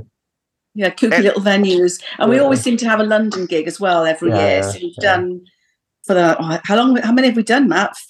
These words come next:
Speaker 1: Six, seven?
Speaker 3: Yeah, yeah, we play London every year, and then a nice,
Speaker 1: Once a year.
Speaker 3: decent sized gig.
Speaker 2: Yeah.
Speaker 3: And then, uh,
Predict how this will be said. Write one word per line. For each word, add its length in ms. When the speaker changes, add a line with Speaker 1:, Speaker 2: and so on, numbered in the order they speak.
Speaker 1:
Six, 320
seven? 440
Speaker 3:
Yeah, 300
yeah, 120
we 80
play 200
London 400
every 260
year, 280
and 100
then 180
a 220
nice, 180
Speaker 1:
Once 280
a 80
year. 240
Speaker 3:
decent 320
sized 360
gig. 260
Speaker 2:
Yeah. 460
Speaker 3:
And 160
then, 340
uh, 360